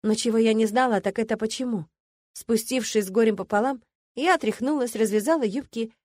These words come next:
и, подняв на очень напряженного Акселя взгляд, сказала: "Слева виден защитный круг магии.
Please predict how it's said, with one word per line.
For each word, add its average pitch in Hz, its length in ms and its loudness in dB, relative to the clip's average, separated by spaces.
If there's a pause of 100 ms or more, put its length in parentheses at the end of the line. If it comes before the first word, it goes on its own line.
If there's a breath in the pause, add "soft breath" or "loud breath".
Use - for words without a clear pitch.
(180)
и, 349 120 0
подняв 240 580 0
на 208 180 0
очень 208 320 -2
напряженного 185 640 -4
Акселя 160 300 -4
взгляд, 185 380 -6 (160)
сказала: 160 540 -8 (520)
"Слева 320 360 6
виден 285 320 2
защитный 262 420 0
круг 240 240 -2
магии. 165 400 -4